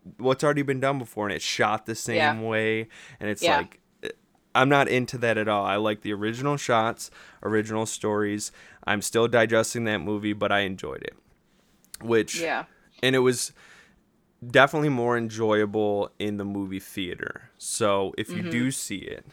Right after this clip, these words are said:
Speaker 1: convince Derek
Speaker 2: Yeah.
Speaker 1: to go to the movie theater
Speaker 2: <laughs>
Speaker 1: because it just added to the suspense, you know?
Speaker 2: Yeah. I mean, horror movies, I think in general, are just better,
Speaker 1: Yeah.
Speaker 2: better, uh, felt if you're in the theater.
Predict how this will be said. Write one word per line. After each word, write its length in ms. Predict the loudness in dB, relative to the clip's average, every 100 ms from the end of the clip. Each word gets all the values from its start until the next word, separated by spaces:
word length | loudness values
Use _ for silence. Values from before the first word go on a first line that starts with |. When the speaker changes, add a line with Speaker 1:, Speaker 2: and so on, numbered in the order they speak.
| -20 _ _ _ _ _
Speaker 1:
convince 420 | -8 -4 -2 -2 -4
Derek 240 | 0 2
Speaker 2:
Yeah. 180 | 2 0 -6 -10
Speaker 1:
to 100 | -4
go 220 | -2 -2
to 160 | -6
the 60 | -10
movie 260 | -8 -8 -6
theater 320 | -2 0 0
Speaker 2:
<laughs> 0 |
Speaker 1:
because 440 | -2 -2 -2 -2 -12 -20 -20 -20 _ _ _ _ _ _
it 100 | 0
just 240 | 0 -2 2
added 380 | 4 6 4 2
to 100 | -4
the 100 | -6
suspense, 800 | -8 -8 -6 -6 -8 -10 -14 -16 -20 _ _ _
you 120 | -6 -4
know? 140 | 0
Speaker 2:
Yeah. 260 | 2 2 2 _ _ -20 -20 -18 -18 2
I 80 | 8
mean, 160 | 8 8
horror 300 | 12 12 12
movies, 460 | 10 8 4 2 4
I 120 | 4
think 220 | 4 -2 -4
in 140 | -4
general, 480 | -2 2 4 4 4
are 220 | 4 4 2
just 280 | -4 -4 -14 _ 0
better, 720 | 2 2 2 4 4 2 -2 _ _ _ -20 -8
Speaker 1:
Yeah. 220 | 0 4
Speaker 2:
better, 600 | 6 6 4 4 2 0
uh, 340 | 0 0 -2 -4 _
felt 440 | 4 4 0 -8 -10
if 180 | -10 -6
you're 140 | -4
in 120 | -4 -4
the 80 | -8
theater. 560 | -8 -4 -2 -2 -4